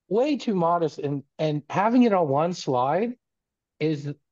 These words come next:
shows the clinician, like, what they get,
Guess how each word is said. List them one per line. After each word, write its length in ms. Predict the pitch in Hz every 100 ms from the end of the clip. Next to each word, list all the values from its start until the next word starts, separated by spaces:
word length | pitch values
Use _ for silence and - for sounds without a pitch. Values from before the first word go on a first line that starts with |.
| _ _ _ -
shows 540 | - - 175 202 214 165
the 540 | 147 165 156 156 131 _ _ _ - 175
clinician, 580 | 147 147 - 175 240 247 _ _ _ _ _
like, 320 | - 139 131 - - -
what 260 | - 160 165
they 120 | 151
get, 320 | 131 131 107